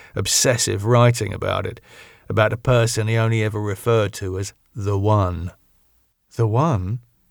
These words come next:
That was this guru thing of his, was it?" "Yeah." "And so he thought Peter Reynolds was the One," she turned to Jimmy, "that your friend Gaz was the One," and finally to Sally,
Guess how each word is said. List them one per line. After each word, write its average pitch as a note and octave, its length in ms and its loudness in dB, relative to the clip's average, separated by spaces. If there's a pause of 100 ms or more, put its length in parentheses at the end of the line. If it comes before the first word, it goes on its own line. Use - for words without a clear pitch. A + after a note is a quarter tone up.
(160)
That D#3 160 2
was C#3+ 260 0
this C3+ 260 -2 (120)
guru C3 520 2
thing F#2+ 300 -4
of F#2 100 -6
his, G2 180 -2
was G2+ 240 0
it?" D3 140 -8 (560)
"Yeah." A2+ 360 2 (720)
"And C#3+ 120 -4
so D3+ 260 4
he C3+ 140 0
thought C3 340 0
Peter D3 300 -2
Reynolds B2+ 480 0
was G#2+ 300 -4 (140)
the A#2+ 180 0
One," G#2+ 440 0 (420)
she - 160 -4
turned G2+ 280 0
to G2 80 -10
Jimmy, G2+ 480 -2 (320)
"that - 140 -4
your C#3+ 260 4
friend A2 400 0
Gaz C3 560 0 (160)
was G#2+ 240 -4
the G#2 100 -4
One," F#2+ 420 -4 (420)
and A#2+ 120 -4
finally G#2+ 380 2
to - 100 -12
Sally, F#2+ 580 -2